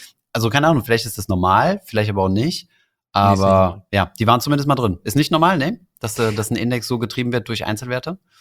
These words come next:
Speaker 2: Also es gibt ja diesen Market Breadth, was man sich anguckt. Was, es gibt verschiedene Definitionen davon, aber im Wesentlichen vereinfacht gesprochen ist es quasi, gib-, gibt's dir an, wie, wie stark der Renditeunterschied zwischen den einzelnen Werten ist.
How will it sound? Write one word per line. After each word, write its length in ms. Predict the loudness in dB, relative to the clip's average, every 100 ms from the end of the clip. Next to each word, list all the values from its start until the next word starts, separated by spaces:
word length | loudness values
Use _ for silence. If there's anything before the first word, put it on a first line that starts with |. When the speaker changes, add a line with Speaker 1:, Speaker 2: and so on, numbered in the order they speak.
| _
Speaker 2:
Also 200 | -6 -4
es 300 | -6 -8 -10
gibt 160 | -6 -2
ja 80 | -2
diesen 280 | -4 -8 -2
Market 500 | 2 0 -2 -8 -4
Breadth, 360 | -4 -4 -16 -10
was 180 | -10
man 100 | -8
sich 220 | -12 -10 -10
anguckt. 480 | -10 -12 -16 -10
Was, 380 | -6 -6 -8 -18 -14
es 120 | -4
gibt 180 | -4 -4
verschiedene 320 | -4 -4 -2
Definitionen 640 | -4 -4 -6 -4 -2 0
davon, 260 | 0 -2 -4
aber 100 | -4
im 120 | -4
Wesentlichen 460 | -4 -4 -10 -10
vereinfacht 420 | -4 -4 -4 -10 -18
gesprochen 400 | -12 -8 -8 -10
ist 140 | -12
es 180 | -14 -6
quasi, 360 | -4 -4 -6 -8 _ _ _ -4
gib-, 180 | -4 -4
gibt's 240 | -12 -2
dir 140 | 0
an, 280 | 0 -4 -6
wie, 220 | -10 -12
wie 140 | -10 -10
stark 480 | -6 0 0 0 -2
der 180 | -2 0
Renditeunterschied 840 | -4 -6 -4 -4 -2 -4 -4 -10
zwischen 240 | -10 -6
den 100 | -6
einzelnen 460 | -4 -6 -6 -6 0
Werten 300 | 0 0 -6
ist. 280 | -10 -12